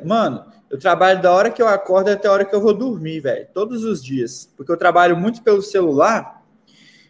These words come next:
Então, eu sempre, é, mais ou menos de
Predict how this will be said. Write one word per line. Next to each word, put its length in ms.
Então, 280
eu 60
sempre, 380
é, 560
mais 160
ou 140
menos 420
de 760